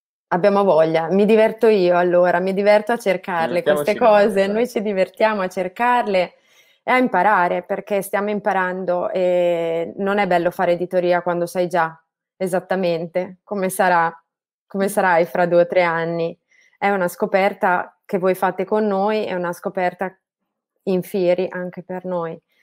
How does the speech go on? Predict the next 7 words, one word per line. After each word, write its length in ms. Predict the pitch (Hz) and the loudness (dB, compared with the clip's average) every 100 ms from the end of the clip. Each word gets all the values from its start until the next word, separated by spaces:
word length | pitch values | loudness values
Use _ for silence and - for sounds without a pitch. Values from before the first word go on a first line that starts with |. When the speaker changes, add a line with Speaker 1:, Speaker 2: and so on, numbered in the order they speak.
| _ _ _ _ _ | _ _ _ _ _
Speaker 1:
Quindi 760 | - 311 233 196 185 180 170 165 | -2 0 2 2 2 2 0 -2
vi 100 | 196 | 0
ringraziamo 680 | 220 214 220 220 240 233 226 | 0 2 0 0 0 0 0
di, 800 | 214 220 208 208 196 202 196 202 | 0 0 0 0 -2 -2 -4 -2
di 80 | 208 | 0
averci 300 | 202 202 226 | 0 0 -4
ascoltato 880 | 214 254 247 277 330 349 453 453 | -2 -2 -2 0 -2 -2 -6 -6